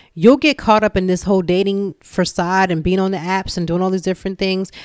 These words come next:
And you'll forget the fact that, oh, you just like to go and hang out. You like to go to your brunch on Saturdays and Sundays, because you start doing whatever that partner wants you to do. If that partner likes a certain thing, then you like it. And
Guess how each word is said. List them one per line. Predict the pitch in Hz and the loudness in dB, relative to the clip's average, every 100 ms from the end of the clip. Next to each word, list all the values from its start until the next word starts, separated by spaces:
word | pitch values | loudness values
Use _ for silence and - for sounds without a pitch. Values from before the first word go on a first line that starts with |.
| - | -10
And | 175 | -2
you'll | 202 | 0
forget | 302 185 156 214 - | 0 -2 0 0 0
the | |
fact | 165 175 156 - | -2 -2 -2 0
that, | 160 151 | -2 0
oh, | 190 | 0
you | 175 165 233 | 0 0 -4
just | 151 180 170 | -2 -2 0
like | 170 160 | -4 -4
to | 170 | -4
go | 165 170 165 | -2 0 -2
and | 156 156 | -4 -4
hang | 175 170 | -4 -4
out. | 180 156 | -6 -6
You | 180 | -4
like | 180 165 | -4 -4
to | 165 | -4
go | 160 | -4
to | 151 170 | -4 -6
your | 156 | -6
brunch | 143 165 - | -6 -8 -6
on | 160 | -6
Saturdays | - 170 170 156 | -4 -2 0 -2
and | 151 | -4
Sundays, | - 175 160 151 | -6 -4 -4 -4
because | 170 185 170 | 0 2 4
you | 240 | 2
start | - 208 | 4 2
doing | 180 180 | 4 2
whatever | 170 165 | 2 0
that | 156 165 151 | 0 -2 -2
partner | 190 190 170 | -2 -2 -2
wants | 156 151 151 | -6 -8 -8
you | 156 | -8
to | 143 | -8
do. | 143 139 - - - - | -10 -14 -16 -20 -20 -8
If | 170 156 | -4 0
that | 196 196 | 2 2
partner | - 226 196 170 | 4 2 2 -4
likes | 160 147 | -6 -6
a | 170 | -6
certain | - 156 156 | -2 -4 -4
thing, | 165 165 | -2 -2
then | 160 160 | -2 -4
you | 160 208 | -4 -4
like | 147 131 151 | -4 -10 -14
it. | 135 - - - _ | -18 -18 -20 -20 _
And | 185 190 190 180 | -2 0 0 -4